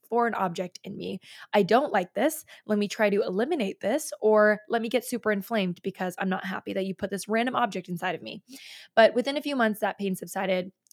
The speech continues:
and, and everything was fine. The next year and a half, had a boyfriend, everything was good. I was super, super happy with being able to be intimate and all that stuff. And then things took a turn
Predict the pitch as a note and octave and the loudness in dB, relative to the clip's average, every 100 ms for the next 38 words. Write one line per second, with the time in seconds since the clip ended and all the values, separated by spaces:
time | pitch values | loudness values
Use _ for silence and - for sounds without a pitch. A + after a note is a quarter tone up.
0 | _ G#3 F#3+ F#3 - F#3+ G3 F3 F3 - | _ 0 0 0 -2 -2 -4 -8 -6 -4
1 | - G3+ - - - _ A3+ C#4 - B3+ | -6 -6 -14 -20 -20 _ 2 2 -2 -2
2 | C#4+ C#4 B3 A#3+ A#3 A#3 A3+ F#3+ F#3 A#3+ | 0 0 4 6 6 4 0 -8 0 2
3 | C#4 C4 C4 C4 A#3+ F#3 F#3 E3+ - - | 2 4 4 4 2 -2 -6 -8 -10 -6
4 | C#4 C4+ C4+ C4+ C4 A#3 F#3 F#3 - B3+ | 2 6 8 8 6 4 0 -4 -4 -6
5 | C4+ B3+ A3+ A#3+ A3+ A3+ A3+ A3 G#3+ G#3 | -6 -6 -4 -2 0 0 0 0 0 2
6 | G#3 G3+ - F#3+ F#3 F#3+ F#3 E3+ F#3+ C4+ | 0 -2 -4 -4 -4 -6 -8 -6 -2 -2
7 | D4 - G3+ F#3+ - - - - - - | -4 0 0 0 -4 -18 -20 -20 -20 -20
8 | _ _ _ _ A#3 B3 D4 G#3 G#3 G4 | _ _ _ _ 2 6 6 6 4 -2
9 | - _ - _ _ B3 C4 - C4+ - | -6 _ -20 _ _ 2 2 0 -4 -6
10 | - C#4 C4+ C#4 C#4 | -6 -4 -2 -2 -4